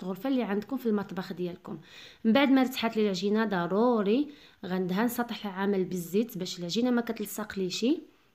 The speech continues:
وغندهن حتى يدي بالزيت، وغنشبر وغنعمل العجين ديالي على طاوله العمل بهذا الشكل هذا. نتوما كتشوفوا القوام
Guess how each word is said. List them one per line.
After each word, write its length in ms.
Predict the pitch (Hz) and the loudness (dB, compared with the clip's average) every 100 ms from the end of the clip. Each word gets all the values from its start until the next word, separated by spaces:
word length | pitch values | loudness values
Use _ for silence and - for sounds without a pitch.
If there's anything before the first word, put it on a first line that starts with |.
| - | -10
وغندهن 560 | 226 190 220 208 185 202 | -4 0 0 0 0 -4
حتى 220 | - 233 | -4 -2
يدي 380 | 226 165 190 202 | -2 -2 -2 -2
بالزيت، 480 | 175 156 185 262 - - _ _ _ _ _ _ _ _ | -2 -4 -2 -2 -4 -18 _ _ _ _ _ _ _ _
وغنشبر 920 | 381 233 208 208 208 - 175 202 208 208 | 0 2 2 2 -2 -6 -8 -6 -6 -6
وغنعمل 640 | 285 190 190 180 185 190 - - | -4 -2 -2 -2 0 0 0 -4
العجين 480 | 185 170 202 202 202 | -6 -2 -2 0 0
ديالي 560 | 180 180 170 202 269 | -2 -2 0 0 -2
على 180 | 180 175 | -4 -8
طاوله 460 | - 214 233 202 196 | -6 -2 0 0 -4
العمل 500 | 190 165 170 180 240 233 _ _ _ _ _ | -8 -8 -6 -4 -4 -4 _ _ _ _ _
بهذا 200 | 175 185 | -6 -6
الشكل 320 | 202 - 196 | -6 -8 -8
هذا. 400 | 180 170 160 214 | -6 -6 -4 -4
نتوما 240 | 214 190 185 | -4 -6 -4
كتشوفوا 720 | 220 - 202 - 196 196 294 | -6 -6 -10 -6 -4 -4 -4
القوام 720 | 180 - 190 185 214 262 262 | -8 -6 -4 0 0 0 -4